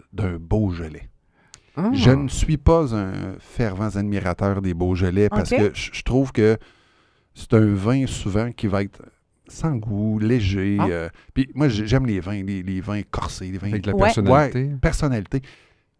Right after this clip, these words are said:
Speaker 1: Par contre, celui-là, euh, c'est merveilleux. On est dans le Beaujolais, on est en bas du vingt dollars à
Speaker 3: Ah.
Speaker 1: dix-neuf et trente-cinq.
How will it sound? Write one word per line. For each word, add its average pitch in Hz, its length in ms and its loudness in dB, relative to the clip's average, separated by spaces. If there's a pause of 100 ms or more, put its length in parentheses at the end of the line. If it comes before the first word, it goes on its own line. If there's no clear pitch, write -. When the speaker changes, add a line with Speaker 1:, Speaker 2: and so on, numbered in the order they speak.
(160)
Speaker 1:
Par - 200 -2
contre, 254 320 4
celui-là, 92 720 -2 (640)
euh, 110 360 -8
c'est - 340 -4
merveilleux. 92 720 2 (340)
On 107 160 6
est 123 100 6
dans 110 140 6
le 107 60 4
Beaujolais, 120 680 6
on 98 180 0
est 110 200 -4
en 98 180 -2
bas 123 220 0
du 95 200 -8
vingt 90 300 -6
dollars 104 420 4
à 92 100 0
Speaker 3:
Ah. 185 160 2
Speaker 1:
dix-neuf 113 220 4
et 87 60 -2
trente-cinq. 156 520 4